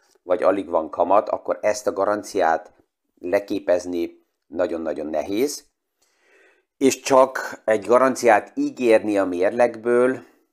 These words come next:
azt, ö, az ügyfélnek mindig azt tudom javasolni, hogy ezt érdemes kritikusan megvilágítani, hogy mennyire biztos a mérlege annak, aki nekem egy garanciát,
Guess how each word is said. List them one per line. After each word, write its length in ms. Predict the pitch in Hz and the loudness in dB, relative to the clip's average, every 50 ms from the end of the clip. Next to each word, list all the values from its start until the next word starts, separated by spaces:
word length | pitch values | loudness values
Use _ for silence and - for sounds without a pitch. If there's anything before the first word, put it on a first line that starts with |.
| _ _ _ _ _ _ _ _ _ _ _ | _ _ _ _ _ _ _ _ _ _ _
azt, 460 | - 98 104 101 - - - _ - | 0 0 0 0 -2 -10 -12 _ 0
ö, 400 | 98 92 90 90 90 90 92 - | 2 4 6 6 4 4 2 0
az 180 | - 92 - 117 | -2 -4 -4 -4
ügyfélnek 400 | 120 - - 120 101 98 95 110 | -6 -2 0 0 0 0 0 -2
mindig 220 | 107 98 98 90 | -4 -2 0 -2
azt 120 | 98 95 | -2 -2
tudom 160 | - 95 85 85 | -2 -2 -2 0
javasolni, 360 | 87 90 92 - 98 90 90 | 0 0 -2 -2 -4 -6 -4
hogy 120 | 85 82 | -4 -4
ezt 200 | 87 82 - - _ | -4 -6 -8 -10 _
érdemes 480 | 95 95 98 87 101 90 90 87 - - | -6 -6 -4 -2 -4 -4 -4 -6 -8 -8
kritikusan 600 | - 113 113 113 - 107 - 101 95 - 92 87 | -6 -6 -6 -6 -8 -10 -10 -10 -8 -6 -6 -4
megvilágítani, 800 | 85 85 82 82 90 85 82 85 85 85 85 - - 85 80 78 | -4 -4 -4 -4 -2 0 0 0 0 -2 -6 -10 -8 -8 -8 -6
hogy 100 | 80 76 | -8 -8
mennyire 560 | 87 87 101 104 101 101 90 92 87 87 - - _ _ _ _ _ _ | -6 -8 -8 -6 -6 -4 -2 0 0 -2 -2 -8 _ _ _ _ _ _
biztos 880 | 78 78 78 107 110 117 - - - 101 90 90 85 - - - _ _ _ _ _ _ _ _ | -20 -18 -14 -14 -12 -10 -12 -6 -4 -2 -2 -2 -2 -6 -10 -18 _ _ _ _ _ _ _ _
a 80 | - 85 | -10 -8
mérlege 460 | 85 90 87 92 92 92 90 85 90 | -6 -2 0 0 0 0 -2 -2 -2
annak, 360 | - - 95 95 90 87 - | -2 -2 -2 -2 -2 -2 -2
aki 200 | 82 82 - 92 | -4 -6 -6 -8
nekem 280 | 82 82 80 - 87 82 | -8 -8 -8 -8 -8 -8
egy 100 | 78 73 | -8 -8
garanciát, 760 | - 80 78 78 78 76 - - 80 73 67 - - - | -6 -4 -4 -4 -6 -6 -6 -6 -4 -4 -4 -6 -8 -14